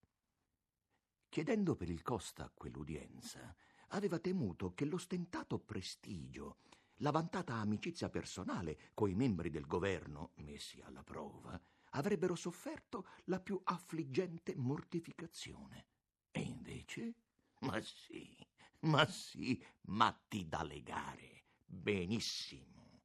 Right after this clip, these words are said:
Nemici dell'ordine sociale, quei zolfarai là, gente facinorosa, ma sì, esaltata da quattro impostori degni della forca.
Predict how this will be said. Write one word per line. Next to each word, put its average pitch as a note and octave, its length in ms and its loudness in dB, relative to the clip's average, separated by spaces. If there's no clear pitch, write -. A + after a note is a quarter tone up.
Nemici G2+ 440 2
dell'ordine F2 500 0
sociale, - 720 -2
quei F#2 200 -2
zolfarai E2 560 -2
là, D2+ 320 -4
gente G#2+ 380 6
facinorosa, G2+ 960 2
ma - 120 0
sì, - 420 -6
esaltata F#2+ 600 2
da F#2 120 2
quattro G2 300 4
impostori F#2 680 0
degni F2+ 340 2
della F#2+ 180 -2
forca. - 400 -8